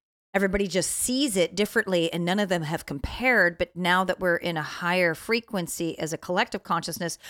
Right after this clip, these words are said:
we have humans that are researchers that have done that work. Now, let me ask you this, 'cause this is in a similar, um, genre, I guess I could say, as that. What do you think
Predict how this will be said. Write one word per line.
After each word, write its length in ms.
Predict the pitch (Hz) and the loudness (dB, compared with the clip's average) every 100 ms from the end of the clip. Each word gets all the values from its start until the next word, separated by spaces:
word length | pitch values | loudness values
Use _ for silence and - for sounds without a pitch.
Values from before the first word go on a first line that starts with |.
| - - | -20 -10
we 200 | 185 226 | -2 2
have 420 | 208 196 165 160 | 4 6 4 2
humans 420 | - 254 240 202 165 | -2 -2 0 0 0
that 160 | 180 | 0
are 200 | 180 185 | 2 2
researchers 720 | 190 208 190 190 180 185 170 - | 2 -2 -2 -2 -2 -4 -4 -2
that 140 | 156 | -4
have 200 | 151 143 | -4 -4
done 300 | 175 156 156 | -4 -2 -4
that 260 | 131 127 - | -6 -8 -6
work. 540 | 170 175 117 - - _ _ _ _ _ _ _ _ _ _ 175 | -4 -2 -4 -10 -20 _ _ _ _ _ _ _ _ _ _ -2
Now, 120 | 185 | 2
let 100 | 190 | 2
me 100 | 190 | 2
ask 300 | 180 185 - | 2 0 0
you 240 | 180 170 - - | -2 -2 -6 -2
this, 720 | 262 202 151 175 - - - - _ _ _ 190 | 2 2 0 -4 -6 -8 -12 -20 _ _ _ -2
'cause 120 | 165 | 0
this 180 | 196 214 | 0 -2
is 140 | 185 | -2
in 320 | 190 175 175 - | -2 -2 -4 -4
a 80 | 165 | -4
similar, 840 | - - - 262 240 175 180 220 _ _ _ _ _ _ 175 | -4 -4 0 0 2 2 0 -2 _ _ _ _ _ _ 2
um, 580 | 175 160 160 156 160 165 _ _ _ _ - | 4 4 2 -2 -6 -12 _ _ _ _ -6
genre, 720 | 180 156 180 180 151 98 131 - _ - | -2 2 2 2 0 -2 -4 -10 _ -6
I 100 | 151 | -2
guess 200 | 160 156 | -2 -2
I 60 | |
could 160 | 147 135 | -4 -4
say, 240 | - 139 | -2 -2
as 240 | - 143 143 | -2 -4 0
that. 400 | 151 117 - - _ _ - - - | 0 0 -6 -16 _ _ -20 -18 -4
What 480 | 180 185 202 285 - | 2 6 6 4 0
do 80 | |
you 160 | 254 233 | 2 2
think 420 | - 208 160 - | 2 0 -2 -2